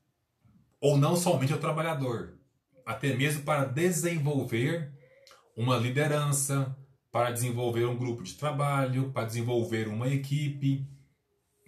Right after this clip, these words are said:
Então é importante entender onde é ambiente de ensino-aprendizado e como fazer, então, uma conversão da pessoa para o inseguro, para o modo seguro, tá bom? Esse é, então,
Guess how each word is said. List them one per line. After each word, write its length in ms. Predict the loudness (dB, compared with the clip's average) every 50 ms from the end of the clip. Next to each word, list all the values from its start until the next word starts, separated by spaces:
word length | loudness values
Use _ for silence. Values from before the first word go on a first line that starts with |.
| -20 -20
Então 280 | -10 -4 -2 0 0 0
é 40 |
importante 500 | 0 0 0 0 0 2 2 2 2 2
entender 480 | 0 0 0 -2 -2 0 0 -2 -2 -2 -2
onde 460 | -2 -2 0 0 0 0 2 2 2
é 120 | 2 2
ambiente 500 | 2 2 2 0 0 0 -2 -4 -6 -6
de 60 | -6 -4
ensino-aprendizado 1160 | -4 -4 -4 -4 -4 -4 -2 0 0 2 2 0 0 0 0 0 0 -2 -2 -4 -6 -6 -10 -16 _ _ _ -20 -20 -20 _ _ _ _ _ -20 -20 -20 -20 _ _ _ -20 -20 -20 -20 -20 _ _ -2
e 160 | 0 0 0
como 300 | 2 4 4 4 4 2
fazer, 480 | 0 0 0 0 0 2 2 2 2 2
então, 340 | 2 0 -2 -2 -2 0 0
uma 180 | 2 2 0 0
conversão 680 | -2 -2 -2 0 0 0 -2 -2 -2 -4 -6 -6 -8
da 100 | -8 -8
pessoa 540 | -8 -6 -6 -4 -4 -4 -4 -4 -6 -6 -6
para 260 | -6 -4 -4 -4 -4
o 60 | -4
inseguro, 680 | -4 -6 -6 -6 -8 -8 -6 -4 -2 -2 -2 -2 -4 -6
para 260 | -6 -4 -4 -2 -2 -4
o 80 | -4 -4
modo 640 | -4 -4 -4 -4 -4 -4 -6 -6 -6 -8 -12 -18 _ _ _ -8
seguro, 560 | -6 -4 -4 -4 -6 -6 -8 -8 -10 -12 -16 _ _ _ _
tá 120 | -10 -8 -6
bom? 360 | -2 0 0 0 -2 -6 -10 -18 -20 -20 -20 -20 _ _ _ _ _ -2
Esse 380 | 2 2 4 4 2 2 2
é, 80 | 2 2
então, 640 | 2 0 0 0 0 2 2 0 0 -2 -6 -10